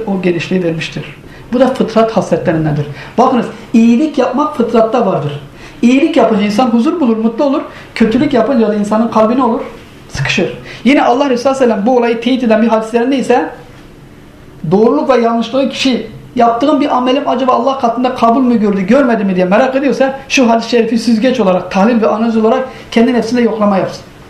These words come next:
Bakınız Allah Resulü Aleyhisselam buyuruyor ki doğruluk katta huzurdur. Yapmış olduğunuz amel doğruysa o katta huzurdur,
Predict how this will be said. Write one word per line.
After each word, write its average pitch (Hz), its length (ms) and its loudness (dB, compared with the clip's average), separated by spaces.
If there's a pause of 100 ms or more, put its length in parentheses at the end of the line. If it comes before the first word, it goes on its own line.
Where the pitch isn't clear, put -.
(680)
Bakınız 233 300 2
Allah 233 240 0
Resulü 240 160 -2
Aleyhisselam 233 300 -2
buyuruyor 233 220 0
ki 185 140 -4 (300)
doğruluk 226 340 4
katta 233 240 2
huzurdur. 226 500 0 (1200)
Yapmış 254 320 2
olduğunuz 240 280 0
amel 214 260 0 (840)
doğruysa 240 680 2 (600)
o 269 100 2
katta 247 280 2
huzurdur, 240 540 0